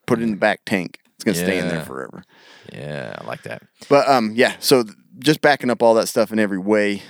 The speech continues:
Speaker 1: that's a huge part of your organ-, you know, of
Speaker 2: Mm-hmm.
Speaker 1: organizing things is to keep all of your, like, you know, your licenses and stuff, identification, all that in a nice organized place.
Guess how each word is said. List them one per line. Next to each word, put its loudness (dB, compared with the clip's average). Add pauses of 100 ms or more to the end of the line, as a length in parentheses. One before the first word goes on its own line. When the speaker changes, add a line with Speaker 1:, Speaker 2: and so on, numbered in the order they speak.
Speaker 1:
that's -2 (240)
a -6
huge -2
part 2
of -10
your -2
organ-, 0 (120)
you -6
know, -4
of -4
Speaker 2:
Mm-hmm. -6
Speaker 1:
organizing -4
things -2
is -6
to -10
keep -4
all 4
of -4
your, 0
like, -4 (380)
you -8
know, -6
your -10
licenses -2
and -6
stuff, -4
identification, -6
all 4
that 0 (200)
in -4
a -4
nice -4
organized -10
place. -10